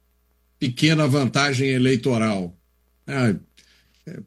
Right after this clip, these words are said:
com essa história de vitimização do Flávio, ou que, eu acho que quem apoia Flávio, apoia. Ninguém vai passar a apoiar o Flávio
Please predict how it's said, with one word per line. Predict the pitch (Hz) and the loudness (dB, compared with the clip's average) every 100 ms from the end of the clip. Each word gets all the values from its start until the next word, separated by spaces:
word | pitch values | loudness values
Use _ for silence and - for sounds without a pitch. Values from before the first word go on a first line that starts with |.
| 113 | -14
com | 117 113 | -2 2
essa | 120 123 | 2 2
história | 113 - 127 117 | -2 0 2 2
de | 104 | 2
vitimização | 98 120 123 117 110 104 92 - 117 113 | 2 2 2 2 2 2 0 -2 0 0
do | 98 | -2
Flávio, | 90 101 120 123 104 104 | -4 -2 0 0 0 0
ou | 101 | -2
que, | - 113 - - - | -2 -4 -6 -20 -2
eu | 247 | 2
acho | 214 | 2
que | - 190 | 4 2
quem | - 196 175 120 - | 4 2 2 -2 -6
apoia | 135 123 143 147 135 117 90 87 _ _ _ _ | -8 -2 2 4 4 0 -2 -12 _ _ _ _
Flávio, | - 127 135 123 107 90 | -2 2 2 0 -2 -4
apoia. | 143 127 131 135 117 95 85 _ _ - - | -6 0 2 4 2 -2 -8 _ _ -20 -6
Ninguém | 117 120 139 175 | 0 4 4 4
vai | 147 151 | 2 0
passar | - 160 143 - - 170 196 185 | 0 -2 -2 -2 0 2 2 2
a | 165 170 | 2 0
apoiar | 160 170 156 131 135 139 | -2 0 2 2 0 0
o | 120 | -2
Flávio | - 110 113 127 120 156 | -4 -4 0 0 0 -4